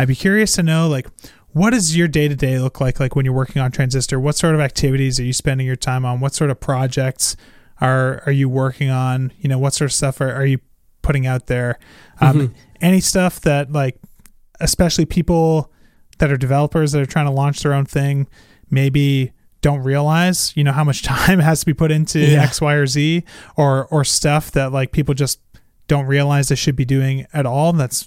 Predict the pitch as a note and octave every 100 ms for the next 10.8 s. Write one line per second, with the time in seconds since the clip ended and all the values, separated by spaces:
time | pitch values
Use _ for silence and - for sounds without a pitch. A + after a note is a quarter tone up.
0 | - - - C#3+ C#3+ C3 - C#3+ D#3 F#3
1 | F3 B2+ - C#3 C3 C3 C3 - _ _
2 | D3 C3+ C#3 C3+ B2+ C#3+ C3+ D3 - C#3+
3 | D#3+ F#3 - D#3 E3 B2+ - D#3+ D#3+ E3
4 | D#3 - - - - _ _ _ D#3 C#3+
5 | C#3 D3+ C3+ A2 - - - - - E3
6 | F3 F3+ A3 - A3+ E3 C#3+ C3+ E3 D3
7 | C#3+ C#3 C#3 C3+ C3 B2 A#2+ D3 C#3+ D#3
8 | F3+ F3+ E3+ D3+ D#3 D3+ D#3 F#3+ - -
9 | - - - _ - C3+ C3 B2 - -
10 | - _ _ - - D3 C#3+ -